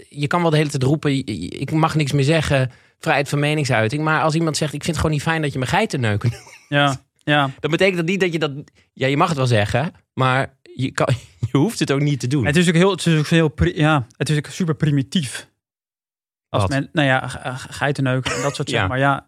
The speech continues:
Speaker 2: ja.
Speaker 1: Dat was echt in de jaren negentig zeiden mensen dat.
Speaker 2: Ja.
Speaker 1: Geitenneuken.
Speaker 2: Ja. Nog steeds zijn er vast wel mensen die dat,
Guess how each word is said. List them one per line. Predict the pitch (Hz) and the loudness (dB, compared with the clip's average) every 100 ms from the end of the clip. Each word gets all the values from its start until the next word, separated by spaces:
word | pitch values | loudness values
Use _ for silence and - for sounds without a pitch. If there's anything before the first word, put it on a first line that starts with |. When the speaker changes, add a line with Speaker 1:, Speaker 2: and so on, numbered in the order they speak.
| _ | _
Speaker 2:
ja. | 135 | -2
Speaker 1:
Dat | 147 | 0
was | 185 | 0
echt | 226 - | 0 0
in | 233 | 0
de | 190 | 2
jaren | 165 160 | 2 2
negentig | 196 240 - 165 | 2 2 0 0
zeiden | 202 247 180 | 0 2 2
mensen | 104 98 - | 0 -2 -4
dat. | 85 78 | -6 -4
Speaker 2:
Ja. | 160 123 - _ _ _ _ _ _ - | -2 -2 -4 _ _ _ _ _ _ -4
Speaker 1:
Geitenneuken. | - 208 214 165 123 104 92 92 85 - _ | 0 2 2 2 2 2 2 -2 -2 -8 _
Speaker 2:
Ja. | - 139 - _ _ _ _ _ _ _ _ _ _ | -6 -6 -8 _ _ _ _ _ _ _ _ _ _
Nog | 127 | -6
steeds | - 123 | -4 -4
zijn | 156 147 | -4 -6
er | |
vast | 143 139 | -6 -6
wel | 139 | -6
mensen | 127 135 | -6 -8
die | 123 | -8
dat, | 123 | -8